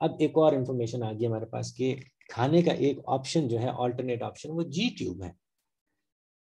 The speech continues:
So जी tube ऐसी tube है जो कि directly आपके stomach के अंदर आपके food को, contents को भेज देती है।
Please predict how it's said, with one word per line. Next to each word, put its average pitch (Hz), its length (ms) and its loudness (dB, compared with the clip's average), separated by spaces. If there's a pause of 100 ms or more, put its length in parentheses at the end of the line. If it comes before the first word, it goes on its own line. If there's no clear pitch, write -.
(360)
So 117 80 0
जी 110 200 2
tube 185 240 4
ऐसी 170 240 6
tube 185 220 2
है 190 60 6
जो 175 160 8
कि 170 120 2
directly 175 560 0
आपके 139 300 0
stomach 131 380 -4
के 127 60 -4
अंदर 120 400 -2 (200)
आपके 113 260 -4
food 123 320 -2
को, 123 100 -2
contents 110 380 -4
को 131 120 -4
भेज 90 200 -2
देती 90 300 -16
है। 98 60 -20